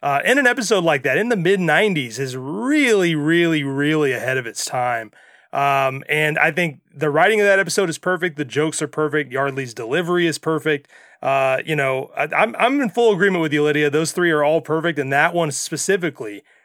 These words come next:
ranks super high for me. So, I mean, you kn-, you know,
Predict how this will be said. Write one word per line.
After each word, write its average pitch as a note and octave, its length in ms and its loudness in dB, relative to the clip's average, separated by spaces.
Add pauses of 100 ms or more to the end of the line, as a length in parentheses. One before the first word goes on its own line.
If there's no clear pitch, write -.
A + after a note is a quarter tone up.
(140)
ranks C#3+ 420 -2
super F3+ 680 -2
high A#2+ 180 -2
for G#2+ 140 -16
me. - 220 -20 (140)
So, A#2+ 440 -8 (100)
I C3 60 -4
mean, B2+ 260 -6 (380)
you E3+ 80 -6
kn-, E3+ 120 -8
you F#3+ 80 0
know, C#3+ 300 0